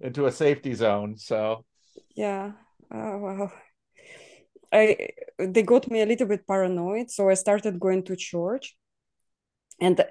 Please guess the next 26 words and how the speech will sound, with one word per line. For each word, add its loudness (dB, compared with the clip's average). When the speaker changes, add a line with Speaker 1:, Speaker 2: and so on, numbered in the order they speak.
Speaker 2:
this 6
is, 2
um, 0
like, -2
it's -4
my 6
favorite 2
story. -4
It's -4
the 2
first 6
time 0
as 0
a -2
teenager 2
I 6
go 0
into -2
church, -2
uh, 8
on 4
Sunday, 2
and, 2
like, 2
I, 4
I'm 0